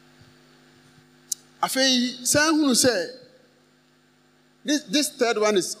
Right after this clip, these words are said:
great. Obiara ni hɔ a obetumi ayɛ ɔkɛseɛ, nipa kɛseɛ wɔ Nyame anim. Tie,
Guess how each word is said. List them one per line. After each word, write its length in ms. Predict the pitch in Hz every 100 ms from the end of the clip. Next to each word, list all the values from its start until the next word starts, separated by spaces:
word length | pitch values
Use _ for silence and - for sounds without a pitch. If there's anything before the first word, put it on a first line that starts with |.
| 139
great. 400 | 170 147 - - _ _ _
Obiara 480 | - 269 359 359 359
ni 60 | 349
hɔ 120 | 311
a 340 | 320 269 -
obetumi 340 | 226 320 - 254
ayɛ 280 | 269 269 226
ɔkɛseɛ, 800 | 208 196 170 - - - 254 254 - - -
nipa 280 | 202 214 208
kɛseɛ 400 | 240 277 - 220
wɔ 160 | 240 208
Nyame 280 | 196 208 214
anim. 320 | 202 180 -
Tie, 220 | - 233